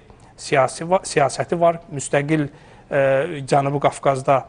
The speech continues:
sözünü deyir və indi daha çox dünyada qlobal bir oyunçuya çevrilir. Neokolonializm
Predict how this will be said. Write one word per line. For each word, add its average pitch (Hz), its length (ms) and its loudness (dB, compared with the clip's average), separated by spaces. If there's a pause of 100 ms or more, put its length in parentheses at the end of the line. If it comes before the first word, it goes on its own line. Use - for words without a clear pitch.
(120)
sözünü 143 460 0
deyir 170 200 2
və 180 120 2
indi 170 360 2
daha 170 180 4
çox - 240 -6
dünyada 160 400 2
qlobal 147 460 2
bir 147 60 -2
oyunçuya 139 420 0
çevrilir. 160 560 -2
Neokolonializm 139 920 0